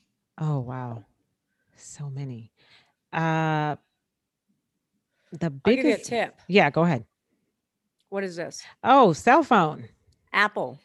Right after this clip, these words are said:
Speaker 1: Apple.
Speaker 2: Apple is the biggest brand in the world with,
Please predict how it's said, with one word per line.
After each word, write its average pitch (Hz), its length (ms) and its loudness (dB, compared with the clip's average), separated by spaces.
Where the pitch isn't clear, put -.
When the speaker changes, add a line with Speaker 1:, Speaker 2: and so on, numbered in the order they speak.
Speaker 1:
Apple. 185 600 2
Speaker 2:
Apple 262 420 0
is 247 200 -2
the 220 100 -4
biggest 233 460 -4
brand 226 260 -4
in 214 120 -6
the 202 80 -6
world 196 500 -2
with, 175 240 -10